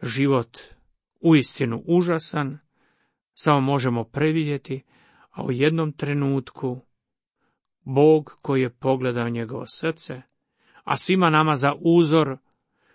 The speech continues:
o Božjoj dobroti i blizini, „Još danas ćeš biti sa mnom u raju.”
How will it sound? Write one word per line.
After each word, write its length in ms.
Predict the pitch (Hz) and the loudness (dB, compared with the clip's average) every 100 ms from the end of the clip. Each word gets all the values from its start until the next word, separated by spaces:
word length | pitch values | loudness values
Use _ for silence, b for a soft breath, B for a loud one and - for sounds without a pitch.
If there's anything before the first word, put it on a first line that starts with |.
| _ _ _ | _ _ _
o 140 | - 139 | -2 2
Božjoj 420 | 147 151 131 131 | 4 2 2 0
dobroti 720 | 123 120 135 139 - 127 117 - | 0 2 2 0 -2 -6 -6 -6
i 120 | 147 | -6
blizini, 680 | 127 123 113 160 170 143 - _ _ _ _ | -4 -4 -2 -2 -2 -8 -14 _ _ _ _
„Još 240 | 131 123 | -4 -4
danas 380 | 110 120 143 131 | -2 -4 -4 -8
ćeš 280 | - - 131 | -14 -14 -8
biti 400 | 131 117 147 127 _ _ | -8 -8 -16 -18 _ _
sa 320 | - - - | -6 -6 -4
mnom 260 | 117 107 147 | -6 -8 -10
u 80 | 139 | -12
raju.” 320 | 107 95 - | -12 -14 -16